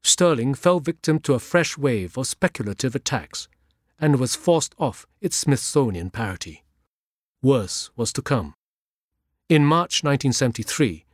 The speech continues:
there was a crisis of confidence in the U S dollar, regarded as the most disruptive to have occurred in over two decades, and markets were closed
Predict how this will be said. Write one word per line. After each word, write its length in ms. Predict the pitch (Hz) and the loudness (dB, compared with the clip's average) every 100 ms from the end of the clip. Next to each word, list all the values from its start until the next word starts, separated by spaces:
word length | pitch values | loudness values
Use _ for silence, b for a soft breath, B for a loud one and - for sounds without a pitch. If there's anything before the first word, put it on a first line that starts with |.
| _ _ _ - | _ _ _ 0
there 120 | 151 | 2
was 140 | 147 | 2
a 60 | 139 | 0
crisis 460 | - 175 170 190 175 | 0 0 0 -2 -4
of 140 | - | -2
confidence 540 | - 156 95 78 82 | -2 -2 -4 -10 -4
in 100 | 123 | 0
the 80 | 120 127 | 2 2
U 80 | 127 | 2
S 140 | 123 | 0
dollar, 340 | - 131 82 - _ _ _ _ _ _ _ | 0 -2 -2 -12 _ _ _ _ _ _ _
regarded 500 | 147 135 151 147 165 | 2 4 4 2 0
as 180 | 160 131 | -2 -2
the 100 | 143 | 2
most 340 | 131 143 143 - | 4 2 0 -6
disruptive 760 | 123 - 180 - - 92 - | -8 -2 -2 -2 -8 -12 -12
to 120 | - 131 | -2 -2
have 140 | 123 | 0
occurred 420 | 127 - 135 90 | -2 0 0 0
in 100 | 104 | -4
over 220 | 117 123 117 | -2 -2 -2
two 260 | - 135 | -2 0
decades, 540 | 120 123 - 71 - - _ _ _ _ _ _ _ _ | 0 -2 -6 -16 -20 -20 _ _ _ _ _ _ _ _
and 160 | 151 151 | 2 4
markets 520 | 151 147 156 147 - | 2 2 -2 -2 -2
were 80 | 147 | -4
closed 580 | - 156 82 73 - | 0 0 0 -8 -20